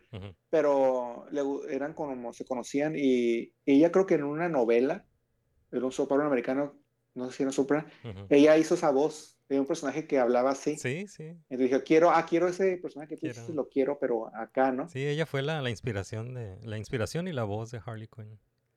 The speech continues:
Speaker 2: Prácticamente es ella. Tengo
Speaker 1: Sí.
Speaker 2: entendido de que, eh, de que es ella, pues es su voz, es
Speaker 1: Sí, sí,
Speaker 2: su,
Speaker 1: sí.
Speaker 2: la ca-, su cadencia cuando habla. Y en realidad mucho de ese éxito de ese personaje es, es esa, esa voz, esa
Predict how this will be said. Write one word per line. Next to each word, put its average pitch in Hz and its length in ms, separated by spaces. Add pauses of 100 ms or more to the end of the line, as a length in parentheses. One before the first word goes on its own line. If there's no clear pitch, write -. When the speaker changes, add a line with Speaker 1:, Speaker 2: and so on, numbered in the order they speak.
(280)
Speaker 2:
Prácticamente 175 720
es - 140
ella. 165 260 (260)
Tengo 147 160
Speaker 1:
Sí. 175 40
Speaker 2:
entendido 139 320
de 139 160
que, 113 600
eh, 117 80
de 123 180
que 131 100
es 131 140
ella, 143 320
pues 131 160
es 127 140
su 151 160
voz, 151 360
es - 380 (260)
Speaker 1:
Sí, 123 280 (220)
sí, 131 60
Speaker 2:
su, 123 460
Speaker 1:
sí. 135 40
Speaker 2:
la 139 120
ca-, 131 220
su 143 120
cadencia 151 640
cuando 123 260
habla. 139 300 (300)
Y 151 80
en 147 60
realidad 143 220
mucho 180 280
de 175 100
ese 175 140
éxito 175 280
de 165 40
ese - 80
personaje 143 380
es, 139 240
es 120 240
esa, 135 360
esa 135 160
voz, 127 220
esa 135 480